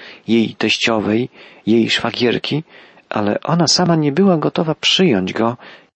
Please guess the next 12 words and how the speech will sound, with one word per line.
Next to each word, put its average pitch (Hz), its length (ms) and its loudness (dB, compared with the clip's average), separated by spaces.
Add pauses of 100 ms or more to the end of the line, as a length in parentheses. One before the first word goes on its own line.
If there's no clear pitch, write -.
jako 104 480 -2
swojego 110 680 0
Boga. - 420 -8 (1400)
Poprzez - 320 -2
swoją 95 300 -2
decyzję 107 540 -2
powrotu 120 400 -2
do 104 120 -2
domu 127 340 0 (580)
Orpa 131 480 -4
opowiedziała 110 560 0
się 107 260 -2